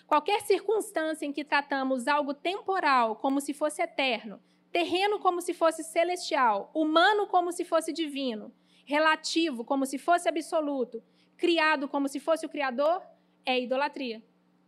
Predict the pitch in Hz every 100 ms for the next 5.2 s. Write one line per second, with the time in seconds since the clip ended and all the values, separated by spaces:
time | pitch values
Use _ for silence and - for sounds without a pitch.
0 | _ - 311 320 403 392 403 392 392 403
1 | 370 370 370 339 285 320 427 466 381 -
2 | 320 294 254 233 220 247 233 285 370 427
3 | _ _ _ _ _ _ _ _ _ _
4 | _ _ _ _ _ _ 269 277 311 427
5 | 523 -